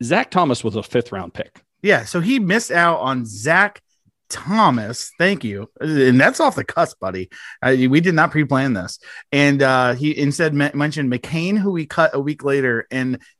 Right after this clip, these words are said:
Speaker 2: Andrew Van Ginkel, who had four good games.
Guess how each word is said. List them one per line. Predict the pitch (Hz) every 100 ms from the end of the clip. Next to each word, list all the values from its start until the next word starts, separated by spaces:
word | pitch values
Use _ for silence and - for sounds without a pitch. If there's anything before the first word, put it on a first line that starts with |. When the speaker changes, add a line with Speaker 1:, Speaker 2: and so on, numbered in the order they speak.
| _ 143
Speaker 2:
Andrew | 160 196 214 214 196
Van | 131 156 180 147
Ginkel, | 135 175 156 127 101 104 - - -
who | 143
had | 147 151 147 139
four | - 156 165 170
good | 175 156
games. | 143 143 123 101 -